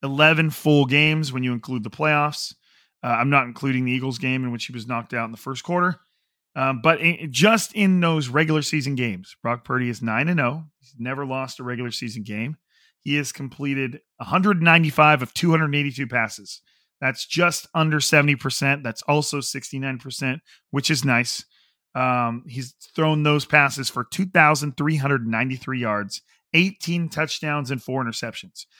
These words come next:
Now, if you go back and look, you know, if you back it up, nine games, that's just a tad over half of an seventeen game season. So when you just kind of loosely multiply everything by two, and again, this isn't perfectly accurate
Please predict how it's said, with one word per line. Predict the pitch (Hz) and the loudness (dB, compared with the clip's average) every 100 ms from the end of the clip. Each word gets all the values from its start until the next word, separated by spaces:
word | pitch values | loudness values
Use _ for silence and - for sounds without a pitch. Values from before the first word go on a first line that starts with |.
| _ | _
Now, | 151 | 0
if | 156 | 2
you | 185 | 4
go | 240 | 2
back | 214 196 | 4 2
and | 151 135 | 0 -2
look, | 135 - | -6 -6
you | 151 | -6
know, | 110 - | -6 -10
if | 131 | -14
you | 151 | -6
back | 143 135 | 0 0
it | 139 | 0
up, | 151 127 _ _ _ | -2 -2 _ _ _
nine | - 165 202 | 4 6 6
games, | 180 185 220 214 | 4 4 2 0
that's | - 165 156 - - _ | 0 0 0 -6 -8 _
just | - 226 185 - | -6 -2 -2 -2
a | 180 | -4
tad | - - 208 214 202 | -4 -8 -2 0 2
over | 185 180 165 165 156 _ _ | 2 2 4 2 0 _ _
half | - 156 147 - - | 0 4 4 2 -2
of | 143 131 | 0 0
an | 131 131 | -2 -4
seventeen | - 147 139 139 143 135 135 - _ | -2 -2 -2 -6 -8 -8 -10 -14 _
game | 127 123 120 | -10 -6 -6
season. | 113 - 190 139 123 135 _ _ _ _ _ | -8 -6 -6 -6 -10 -14 _ _ _ _ _
So | - - | -6 0
when | 156 170 | 0 2
you | 180 185 | 0 0
just | 165 170 - | -2 -6 -4
kind | 175 | -4
of | 156 131 | -4 -4
loosely | 160 165 - 160 | -2 -2 0 -2
multiply | 156 135 143 151 135 143 143 139 | 0 4 6 6 2 4 6 6
everything | 131 143 156 156 147 | 2 -2 -2 -6 -4
by | 135 123 | -4 -4
two, | - 143 123 110 _ _ _ _ | -6 -6 -6 -8 _ _ _ _
and | 156 | -4
again, | 165 170 160 | 2 4 4
this | 151 156 | 0 -4
isn't | 135 104 | -6 -6
perfectly | - 131 127 127 | -2 -2 -2 -2
accurate | 107 107 123 135 | -2 -2 -2 -4